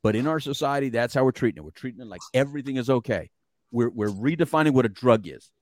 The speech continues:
You don't even wanna call certain things drugs. I call caffeine a drug. Sorry. I call sugar a drug. Sorry. I call nicotine a drug. Sorry. I call pot a drug. Sorry. I call alcohol a drug. Sorry. I'm not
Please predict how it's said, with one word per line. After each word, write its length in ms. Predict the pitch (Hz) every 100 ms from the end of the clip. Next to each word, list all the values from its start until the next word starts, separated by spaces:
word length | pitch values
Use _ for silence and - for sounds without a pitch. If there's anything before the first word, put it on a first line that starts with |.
| _
You 120 | 135 185
don't 100 | 165
even 120 | 147
wanna 140 | 139
call 240 | - 143 131
certain 220 | 123 110
things 200 | 123 101
drugs. 280 | 104 - - - _ _ - -
I 140 | 151 190
call 240 | 170 180
caffeine 400 | 170 151 - 156
a 60 | 143
drug. 260 | 160 -
Sorry. 360 | - 160 143 135 _ _
I 100 | -
call 200 | 135 180 156
sugar 300 | 175 160 156
a 40 |
drug. 220 | 147 135 - _ _
Sorry. 400 | - 143 143 127 - _ _ -
I 140 | 139
call 240 | 165 165 165
nicotine 400 | 165 156 165 151
a 60 | 135
drug. 240 | 160 151
Sorry. 360 | - 151 139 127
I 60 | 139
call 180 | 165 156
pot 220 | 165 156
a 40 | 143
drug. 280 | 147 123 -
Sorry. 400 | 160 156 139 135 _ -
I 60 |
call 160 | 120 156
alcohol 340 | 151 156 151
a 40 | 147
drug. 220 | 156 139
Sorry. 220 | 170 147 - 160
I'm 160 | - 170
not 140 | 170